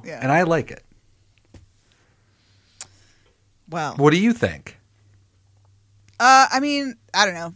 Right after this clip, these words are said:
Speaker 1: I think it's, it's both. I think in a, like, cinematic, romantic, dramatic fashion that it's both. It's
Speaker 2: Yeah.
Speaker 1: that, like, not only is Willow capable of becoming a s-,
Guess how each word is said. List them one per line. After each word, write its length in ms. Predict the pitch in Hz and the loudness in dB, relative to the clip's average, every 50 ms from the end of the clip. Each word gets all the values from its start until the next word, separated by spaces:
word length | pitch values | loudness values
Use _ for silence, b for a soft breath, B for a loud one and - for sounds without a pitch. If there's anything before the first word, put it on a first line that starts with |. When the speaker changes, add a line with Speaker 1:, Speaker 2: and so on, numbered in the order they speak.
| - _ | -16 _
Speaker 1:
I 80 | - 175 | -14 -12
think 320 | - - 196 190 175 - | -12 -12 -12 -12 -10 -10
it's, 640 | 185 175 175 - - - - - - - - - - _ | -12 -12 -10 -12 -12 -12 -12 -12 -12 -14 -14 -16 -14 _
it's 160 | - 185 - - | -10 -10 -10 -8
both. 360 | - 175 170 170 170 165 - - | -6 -4 -4 -4 -6 -8 -12 -14
I 60 | 165 | -14
think 380 | 151 - 180 170 156 - - _ - | -12 -12 -12 -12 -14 -18 -20 _ -14
in 100 | 180 175 | -12 -10
a, 100 | 170 165 | -8 -8
like, 180 | 165 160 156 | -8 -8 -10
cinematic, 600 | - - 185 180 170 170 160 160 165 165 160 - - - - | -8 -8 -10 -10 -10 -10 -10 -10 -10 -10 -12 -14 -20 -20 -12
romantic, 440 | 165 185 180 170 165 165 - 180 160 | -10 -8 -8 -8 -8 -10 -10 -10 -10
dramatic 400 | - 180 160 156 151 147 160 - | -10 -8 -8 -8 -8 -10 -10 -10
fashion 340 | - 170 160 160 - - 165 | -10 -10 -8 -8 -10 -12 -12
that 120 | 151 156 156 | -12 -10 -10
it's 180 | 156 147 - | -12 -12 -12
both. 380 | - - 165 165 160 156 147 - | -10 -8 -8 -8 -8 -10 -12 -12
It's 240 | 156 143 139 - - | -14 -14 -12 -8 -8
Speaker 2:
Yeah. 140 | 127 110 104 | -6 -6 -6
Speaker 1:
that, 200 | 160 160 - - - | -8 -10 -14 -14 -16
like, 340 | 165 143 147 135 160 - b b b b b | -14 -14 -14 -16 -18 -20 b b b b b
not 220 | 165 170 170 165 156 | -12 -10 -10 -10 -10
only 320 | 147 156 165 165 160 160 160 | -12 -14 -16 -16 -14 -14 -12
is 360 | 165 160 151 - - - b b b b b b b b b b - _ _ | -12 -12 -12 -12 -14 -14 b b b b b b b b b b -20 _ _
Willow 560 | 151 165 180 175 165 160 160 160 156 151 156 - _ _ _ _ _ _ _ _ _ - | -12 -8 -8 -6 -6 -6 -6 -8 -8 -10 -12 -16 _ _ _ _ _ _ _ _ _ -16
capable 720 | - - 202 220 220 - 202 - 165 147 127 139 147 160 _ _ _ _ | -6 -4 -2 -2 -2 -4 -6 -8 -8 -8 -8 -8 -12 -14 _ _ _ _
of 200 | - 165 160 143 - | -10 -10 -10 -8 -10
becoming 640 | 170 - - - 170 160 160 156 151 151 131 - _ _ _ _ _ _ _ - | -12 -12 -10 -12 -10 -10 -10 -12 -12 -14 -16 -20 _ _ _ _ _ _ _ -14
a 140 | 160 151 143 | -12 -12 -12
s-, 200 | - - - - | -14 -18 -20 -20